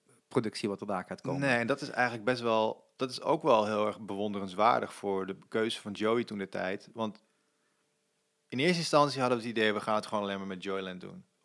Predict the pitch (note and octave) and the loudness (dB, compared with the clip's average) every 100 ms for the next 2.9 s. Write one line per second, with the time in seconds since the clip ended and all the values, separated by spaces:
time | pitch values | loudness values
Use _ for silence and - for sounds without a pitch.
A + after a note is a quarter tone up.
0 | - G2 F2+ F2+ F2 F#2+ - - _ _ | -10 -10 -8 -8 -8 -8 -10 -16 _ _
1 | - - - _ - G#2+ G2 G2 G#2+ F#2 | -20 -20 -20 _ -10 -10 -8 -12 -14 -14
2 | F2+ G2+ G2+ F#2 F#2+ - F#2 F#2 | -10 -8 -8 -10 -14 -10 -8 -8